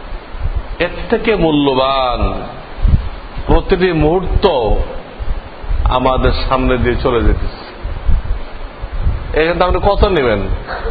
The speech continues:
না, পাঁচ কোটি নিলেন, আপনার জামা টামা সব বস্তা বানাইলে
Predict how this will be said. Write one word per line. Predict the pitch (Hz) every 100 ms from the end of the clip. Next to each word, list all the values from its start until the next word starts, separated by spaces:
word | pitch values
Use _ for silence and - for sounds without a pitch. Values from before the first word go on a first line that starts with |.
| - - -
না, | 185
পাঁচ | - -
কোটি | - 208 185
নিলেন, | 185 156 143 - - - - - - - - - - - -
আপনার | 139 147 143
জামা | 143 147
টামা | 147 160 160
সব | - 160
বস্তা | 143 143 - 175
বানাইলে | 175 202 214 147 101